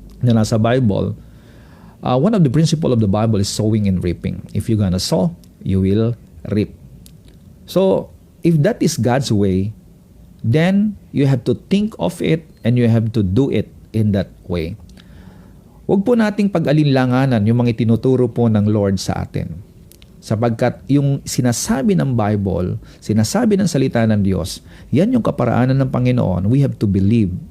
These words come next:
that when we do things His way, prosperity, success, victory will, will surely come unto us.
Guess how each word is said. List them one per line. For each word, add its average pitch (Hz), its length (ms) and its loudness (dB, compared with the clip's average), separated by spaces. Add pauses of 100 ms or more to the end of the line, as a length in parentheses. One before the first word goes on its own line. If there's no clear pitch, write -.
(120)
that 110 240 0
when 131 480 2
we 131 160 4
do 190 560 2 (320)
things 143 560 0
His 113 240 0
way, 104 480 0 (960)
prosperity, 143 1120 0
success, 127 880 -4 (240)
victory 110 800 0 (400)
will, 101 240 0 (320)
will 113 240 2
surely 131 400 0
come 101 560 -2 (400)
unto 95 240 -4
us. - 400 -8